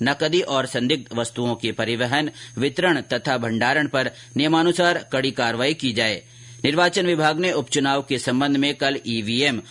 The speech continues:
और वीवीपैट मशीनों के randomization के लिए वीडियो कॉन्फ्रेंस के माध्यम से एक प्रशिक्षण शिविर आयोजित किया।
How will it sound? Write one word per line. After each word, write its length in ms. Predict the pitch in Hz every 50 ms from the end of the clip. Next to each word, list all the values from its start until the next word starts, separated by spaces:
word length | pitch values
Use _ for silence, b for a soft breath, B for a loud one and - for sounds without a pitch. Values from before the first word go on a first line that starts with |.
| B B B
और 160 | 120 127 123
वीवीपैट 520 | 127 147 156 165 170 165 175 170 170 170
मशीनों 460 | 139 135 127 123 - 135 131 131 135
के 220 | 131 - 156 147 139
randomization 720 | 127 120 120 120 117 117 117 113 113 117 113 - 117 110
के 220 | 110 - 117 113 120
लिए 380 | 131 151 139 135 139 143 - B B B B -
वीडियो 280 | 117 127 123 135 135 127
कॉन्फ्रेंस 480 | - 131 123 123 120 - 139 139 -
के 140 | - 123 117
माध्यम 460 | 113 110 113 110 110 117 135 135 131
से 240 | 123 - 139 135 139 131 B B B B B
एक 200 | 131 151 151 -
प्रशिक्षण 520 | - 143 135 - 143 139 - - 135 120 117
शिविर 380 | 110 - 127 117 120 120 107 - -
आयोजित 400 | 120 117 113 110 104 110 123 -
किया। 380 | - - 127 117 104 90 85